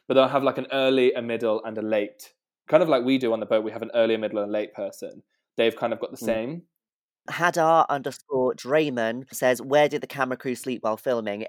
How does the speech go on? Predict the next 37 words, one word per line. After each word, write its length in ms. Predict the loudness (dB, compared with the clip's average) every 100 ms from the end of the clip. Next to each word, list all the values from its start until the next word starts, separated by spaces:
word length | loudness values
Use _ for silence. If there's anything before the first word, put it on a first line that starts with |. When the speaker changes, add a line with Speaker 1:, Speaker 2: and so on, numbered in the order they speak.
| 2
Speaker 2:
They 180 | 4
are 140 | 6 4
in 60 |
a 40 | 0
hotel, 380 | -4 -4 -4 -2
right? 280 | -4 -2
Speaker 1:
Yeah, 100 | -2 -2
they're 120 | -4
in 80 | -8
a 80 | -8
hotel, 340 | -8 -10 -14
yeah. 140 | -16 -20 _ -8
Speaker 2:
Got 160 | -4
it. 100 | -4 -8 -12 -4
"What's 220 | -2 -2
your 100 | -2
favourite 360 | -2 -2 -4
song 300 | -8 -10 -6
out 200 | -6 -6
right 240 | -8 -10 -10
now?" 380 | -14 -14 -14 -18 -6
says 300 | 0 0 0
Nigel 540 | -2 -2 -2 -2 -2
Stargate. 840 | -4 -2 0 -2 -4 -8 -8 -12 -14 _ _
That's 180 | 2 2
a 20 | 0
nice 220 | -4 -4
username, 400 | -8 -8 -10 -10
I 20 |
could 120 | -10 -8
say 180 | -6
that. 200 | -6 -10 -14 _ _ _
Speaker 1:
I 40 | 0
like 220 | 0 0
that 140 | -2 -2
username, 500 | -6 -6 -8 -8 -10
Stargate. 540 | -12 -10 -10 -10 -10